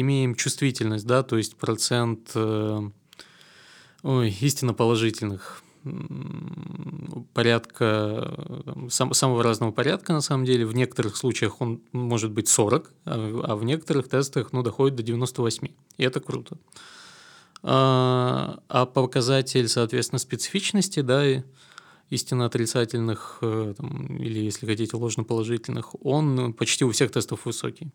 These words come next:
Ну, то есть порядка девяносто восьми-девяносто девяти процентов, и тут всё круто. Э, вот, вот с такими цифрами нам и приходится мириться, на самом деле.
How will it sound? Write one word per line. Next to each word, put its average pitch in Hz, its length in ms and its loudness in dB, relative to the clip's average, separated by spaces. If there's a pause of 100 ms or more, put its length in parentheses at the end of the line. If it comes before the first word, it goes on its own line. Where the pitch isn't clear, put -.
(160)
Ну, 120 120 0
то 113 120 -4
есть 104 220 -6
порядка 117 420 -4
девяносто 113 380 -2
восьми-девяносто 113 500 -2
девяти 110 180 -4
процентов, 131 480 -6
и - 20 -8
тут 117 160 -6
всё 120 100 -6
круто. - 280 -10 (1080)
Э, - 1300 -8 (120)
вот, 135 640 -4
вот 117 220 0
с - 80 -2
такими 131 280 0
цифрами 156 380 0
нам 117 220 0
и 117 40 0
приходится 113 520 -2
мириться, 107 400 -2
на 120 100 -8
самом 131 260 -6
деле. 131 300 -6